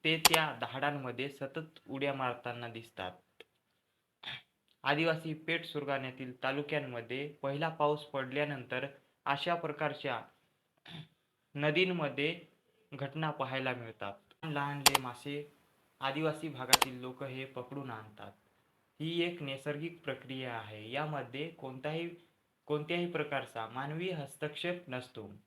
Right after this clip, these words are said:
ही एक आदिवासी भागातील रोचक माहिती कशी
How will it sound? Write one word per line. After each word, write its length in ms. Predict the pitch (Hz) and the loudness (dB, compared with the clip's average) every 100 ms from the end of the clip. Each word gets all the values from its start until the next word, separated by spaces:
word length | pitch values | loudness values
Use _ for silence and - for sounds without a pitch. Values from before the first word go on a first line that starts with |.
| _ _ _ _ _ _ _ _ _ _ - | _ _ _ _ _ _ _ _ _ _ -6
ही 200 | 156 170 | -2 0
एक 200 | 170 165 | 0 0
आदिवासी 520 | 131 135 147 143 147 | 0 0 0 -2 -2
भागातील 560 | 135 127 123 123 131 127 | -6 -4 -4 -4 -6 -6
रोचक 420 | 135 139 165 165 | -6 -4 -6 -6
माहिती 560 | 139 123 123 123 123 - _ - | -8 -8 -8 -8 -8 -12 _ -4
कशी 300 | 147 185 | -2 -2